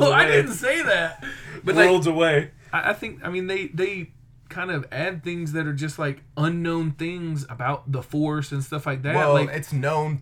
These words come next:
Speaker 3: to the, to the Star Wars geeks that know about it. I
Speaker 2: But
Speaker 3: think
Speaker 2: th-, there's,
Speaker 3: for,
Speaker 2: in none
Speaker 3: they
Speaker 2: of the
Speaker 3: never tried
Speaker 2: movies
Speaker 3: it in
Speaker 2: does
Speaker 3: movies.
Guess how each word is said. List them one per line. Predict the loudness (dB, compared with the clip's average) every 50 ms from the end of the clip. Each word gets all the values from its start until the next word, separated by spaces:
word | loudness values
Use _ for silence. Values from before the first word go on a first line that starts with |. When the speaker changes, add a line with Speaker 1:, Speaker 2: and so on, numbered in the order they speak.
| -6
Speaker 3:
to | -6 -4 -4 -4 -4 -6 -6
the, | -8 -8 -8 -8 -8 -10 -10 -12 -14 -16 -20 -20 -20 -20 -20 -20 -20 -20 -20
to | -18
the | -16 -16 -16 -16 -16 -18 -20 -20
Star | -14 -8 -6 -4 -4 -4
Wars | -6 -6 -8 -8 -8 -10 -12 -14 -16 -20 -18
geeks | -14 -14 -14 -14 -14 -18 -20 -20 -18
that | -16 -14 -14 -12 -12
know | -12 -10 -10 -10 -10 -10 -10
about | -12 -12 -12 -14 -14 -16
it. | -18 -20 -20 -20 _ -20 -20 -16
I | -14 -10
Speaker 2:
But | -8 -6
Speaker 3:
think | -4 -4 -2
Speaker 2:
th-, | -2 0
there's, | 0 -2 -2 -2
Speaker 3:
for, | -4 -4 -4
Speaker 2:
in | -4 -6 -6 -6 -6
none | -4 -4 -2 -2 0
Speaker 3:
they | 0
Speaker 2:
of | 0
the | 0 0
Speaker 3:
never | -2 0
tried | 0 2 2 2
Speaker 2:
movies | 2 2
Speaker 3:
it | 2
in | 0
Speaker 2:
does | 0 -2 -2
Speaker 3:
movies. | -4 -4 -6 -6 -8 -12 -16 -18 -20